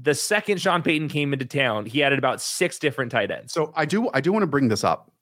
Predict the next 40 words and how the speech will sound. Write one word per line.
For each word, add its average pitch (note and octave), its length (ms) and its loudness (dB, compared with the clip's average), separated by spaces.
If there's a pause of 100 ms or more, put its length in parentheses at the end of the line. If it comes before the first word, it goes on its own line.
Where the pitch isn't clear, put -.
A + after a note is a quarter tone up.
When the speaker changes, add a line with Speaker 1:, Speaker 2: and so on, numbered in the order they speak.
(100)
Speaker 2:
because A2 760 2
the A#2 140 0
reason C#3+ 380 2
why C#3 200 2
Greg A#2+ 280 0
Dulcich, G#2 540 0
I G#2 120 2
think, A#2 180 0
was A2 140 -2
getting A2 180 0
some G2+ 180 -2
love G2+ 200 4
from G2+ 120 -4
Peter A2 280 -2
Schrager A2 540 2
heading G2+ 300 2
into G2+ 280 2
the F#2+ 100 -2
season E2 500 -4 (440)
was F#2+ 800 4
because G2+ 880 0 (840)
the A2 420 2
Broncos A#2 480 0
at G#2+ 60 -4
that F#2 120 -2
time A#2+ 260 0
were G#2 80 2
not G#2 140 2
gonna G#2 100 -2
have F#2+ 100 0
Jerry F2+ 220 0
Jeudy. D#2+ 300 -8 (680)
So G2+ 260 4
it A2 140 2
was G2 180 2
going G2+ 320 4
to G2+ 140 0
be F2+ 320 0
Cortland G2+ 400 0
Sutton, F#2+ 560 0